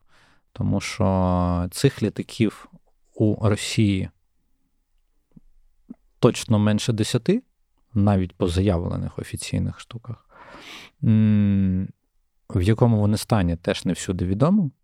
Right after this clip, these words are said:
М, і якби ми вивели з ладу, ну, ми, тут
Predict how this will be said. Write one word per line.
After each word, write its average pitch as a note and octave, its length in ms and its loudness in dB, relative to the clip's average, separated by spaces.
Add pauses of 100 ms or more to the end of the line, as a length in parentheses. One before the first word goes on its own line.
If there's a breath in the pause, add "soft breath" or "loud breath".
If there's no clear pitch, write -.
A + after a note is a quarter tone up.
(880)
М, G#2+ 440 2
і A2+ 140 4
якби A#2 380 2
ми A#2 200 4
вивели F#2 440 2
з D#2+ 80 -6
ладу, F#2 520 0
ну, A#2 120 2
ми, F2+ 300 0 (320)
тут - 360 -18